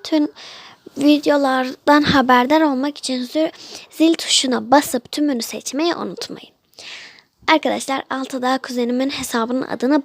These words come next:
bırakıyorum. Onu da, e, destekleyebilirsiniz. Bu arada çok fazla abonesi yok. Yani beş ya da altı tane abonesi var. Bu yüzden çok iyi bulamayabilirsiniz.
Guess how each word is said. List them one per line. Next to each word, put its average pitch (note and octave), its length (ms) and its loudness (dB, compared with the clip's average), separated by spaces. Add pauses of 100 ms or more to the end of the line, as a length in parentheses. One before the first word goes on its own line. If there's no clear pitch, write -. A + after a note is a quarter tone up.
(100)
bırakıyorum. A3+ 680 0 (1160)
Onu C4+ 340 -2
da, C#4 340 2 (1120)
e, A#3+ 460 0 (720)
destekleyebilirsiniz. C4 1120 0
Bu C#4+ 60 0
arada C#4 300 2
çok C#4 220 -2
fazla A#3+ 400 2
abonesi A#3+ 600 -2 (340)
yok. B3 380 2
Yani B3 400 0 (1000)
beş C4+ 380 4
ya A#3 160 -2
da C#4+ 140 2
altı B3 260 -2
tane A3 280 -6
abonesi C#4+ 440 -4
var. C#4 200 0
Bu C4+ 80 4
yüzden C#4 220 -2
çok C4+ 280 -6
iyi C#4 140 0
bulamayabilirsiniz. B3 1080 -2